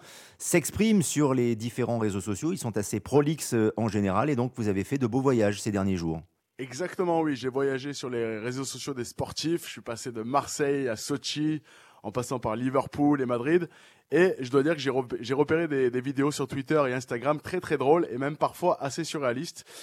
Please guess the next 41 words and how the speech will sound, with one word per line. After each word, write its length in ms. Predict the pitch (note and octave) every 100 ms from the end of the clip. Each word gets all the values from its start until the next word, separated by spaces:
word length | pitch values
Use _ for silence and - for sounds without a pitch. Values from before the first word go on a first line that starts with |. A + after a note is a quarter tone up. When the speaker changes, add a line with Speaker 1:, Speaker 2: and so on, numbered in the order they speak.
| - - _
Speaker 2:
Je 140 | G#2 D3+
vais 40 |
vous 60 | E3+
faire 160 | G3
écouter 360 | F3 D#3 D#3 F#3
la 100 | C#3+
voix 240 | B2+ D#3+
d'un 300 | C#3 A#2 A2+
footballeur 500 | - D3+ C#3+ C#3+ D3
qui 80 | B2+
a 40 |
fait 120 | A#2 B2+
une 80 |
vidéo 280 | B2+ D3 D#3+
sur 140 | D3 C#3
Instagram 480 | A#2+ A#2+ B2+ E3
et 80 | C#3
vous 180 | A2 A2+
allez 120 | B2
me 40 | A#2+
dire 160 | D3
si 160 | - A2+
vous 140 | A2
la 120 | A2
reconnaissez. 680 | G#2+ A#2+ C3 A#2 - C3+ D#3+ - - _ _ _ _ -
Enfin, 120 | F#2+
si 120 | -
vous 60 | B2
reconnaissez 420 | A#2+ C3+ B2 D3
sa 160 | C3
voix, 460 | A2+ B2+ C#3 E3 E3+
on, 180 | A#2 A#2
ça, 220 | B2+ C3
ça 140 | A2+ C#3
va 80 |
très 160 | D3 D#3+
vite. 180 | C3+ A#2
Attention, 380 | A#2 A2 C#3+ D3
vous 100 | B2
êtes 80 |
prêts ? 320 | - D#3+ F3+